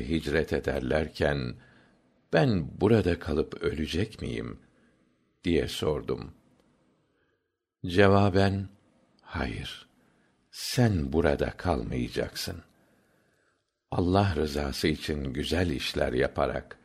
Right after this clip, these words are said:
dereceni yükselteceksin." Allah'tan öyle umarım ki daha çok yaşayacak, mü'minlere fayda,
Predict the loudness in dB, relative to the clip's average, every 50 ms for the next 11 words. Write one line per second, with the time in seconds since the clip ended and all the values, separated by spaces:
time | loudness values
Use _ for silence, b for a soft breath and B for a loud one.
0 | b b b b b b b b b b -2 2 4 6 6 6 4 4 0 -2
1 | -2 -2 -2 -2 -2 -2 -4 -4 -4 -4 -2 -2 -2 -4 -6 -6 -6 -4 -4 -6
2 | -6 -6 -8 -8 -8 -8 -10 -12 -14 -18 _ _ _ _ _ _ _ _ _ _
3 | _ _ _ _ _ _ _ _ _ _ _ _ _ _ _ _ _ _ 2 4
4 | 4 4 4 2 0 -2 -4 -4 -2 -2 -2 -2 -4 -6 -10 -14 _ _ -2 0
5 | 2 2 2 2 2 0 0 0 -2 -2 -2 0 0 0 0 -2 -4 -4 -2 -2
6 | 0 0 -2 -4 b b b b b b b b b b b _ -6 -2 0 0
7 | 0 0 0 0 0 0 0 0 0 -4 -2 -2 -2 -2 -2 -2 0 0 0 -2
8 | -2 -2 -2 -4 -6 -16 _ b b b b b b b b b b b b -4
9 | -2 -2 -2 -2 -2 0 0 2 2 2 0 0 0 -2 -4 -6 -8 -6 -4 -2
10 | -2 0 -2 -2 0 0 0 0 0 -4 -6